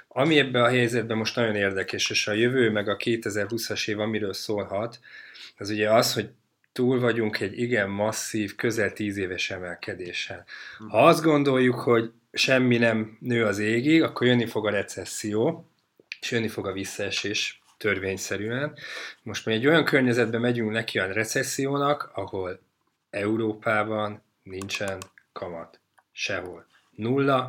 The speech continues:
Speaker 1: vagy mínusz. Úgy megyünk neki a recessziónak, hogy egyedül Amerikában van kamat, ott ugye még emelkedik, és ha jön a recesszió, mire odaérünk,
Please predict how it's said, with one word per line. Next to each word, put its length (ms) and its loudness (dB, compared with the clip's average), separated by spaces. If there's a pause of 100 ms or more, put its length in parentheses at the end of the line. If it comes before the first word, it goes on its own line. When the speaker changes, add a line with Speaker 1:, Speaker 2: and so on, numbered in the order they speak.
Speaker 1:
vagy 200 -4
mínusz. 400 -8 (360)
Úgy 260 2
megyünk 360 4
neki 280 -2
a 80 -2
recessziónak, 600 -4
hogy 120 -4
egyedül 360 6
Amerikában 760 2
van 160 -12
kamat, 460 -12 (680)
ott 240 4
ugye 160 6
még 180 0
emelkedik, 680 -4
és 140 2
ha 80 -2
jön 160 6
a 60 4
recesszió, 600 -2
mire 260 6
odaérünk, 960 6